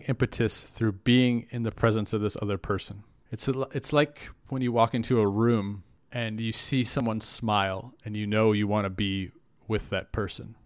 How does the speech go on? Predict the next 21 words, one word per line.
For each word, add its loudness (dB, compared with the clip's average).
right? -6
They, -8
they -2
look -4
welcoming, -4
they -4
look -6
inviting, -2
you -10
know, -8
someone -4
who -2
might -2
be -6
pleasurable -4
to -6
be -2
around. -2
That 4
is 4
affecting 0